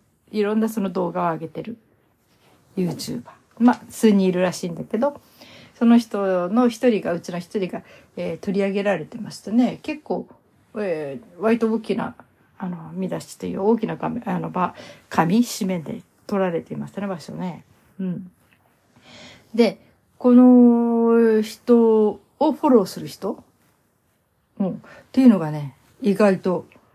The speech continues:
いて。うん、要するにこの一人ぼっちの、その、えー、このYouTuber、名前なんて言うんだっ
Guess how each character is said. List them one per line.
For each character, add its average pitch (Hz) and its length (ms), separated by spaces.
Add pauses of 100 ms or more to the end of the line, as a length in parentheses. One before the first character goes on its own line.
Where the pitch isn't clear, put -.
(500)
い 196 100
て。 190 260 (1600)
う 185 100
ん、 175 200
要 202 80
す 202 100
る 190 60
に 170 100
こ 175 120
の 165 80
一 - 180
人 185 80
ぼ 185 120
っ 185 40
ち - 140
の、 160 120 (600)
そ - 160
の、 151 720 (2000)
え 151 320 (2000)
ー、 - 20
こ 156 60
の 165 260 (420)
YouTuber、 180 580 (140)
名 190 120
前 214 180
な 226 140
ん 214 60
て - 120
言 - 20
う 151 40
ん - 20
だ 147 80
っ - 20